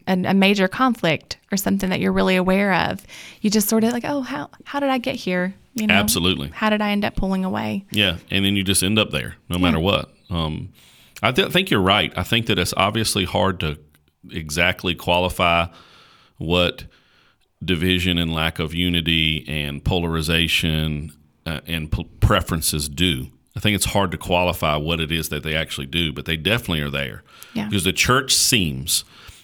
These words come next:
Speaker 2: extremely divided. Wouldn't you agree? Like,
Speaker 1: Oh, yeah.
Speaker 2: ridiculously divided. Um, and I mean, on the,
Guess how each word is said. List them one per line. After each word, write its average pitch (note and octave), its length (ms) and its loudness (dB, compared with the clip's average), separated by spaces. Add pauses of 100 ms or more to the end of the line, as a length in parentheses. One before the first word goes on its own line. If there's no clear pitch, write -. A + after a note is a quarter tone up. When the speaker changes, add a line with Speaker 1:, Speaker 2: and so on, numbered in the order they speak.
(140)
Speaker 2:
extremely G2 1000 0
divided. D2+ 580 -2 (360)
Wouldn't F#2+ 240 -2
you G2+ 100 2
agree? G#2 420 0
Like, F2+ 180 2
Speaker 1:
Oh, G#2 40 4
yeah. G2 220 0 (200)
Speaker 2:
ridiculously F#2 920 0
divided. B1+ 500 -4 (540)
Um, E2 300 2
and G2 120 4
I G2+ 120 4
mean, G2 320 2 (100)
on G2 220 2
the, E2+ 180 0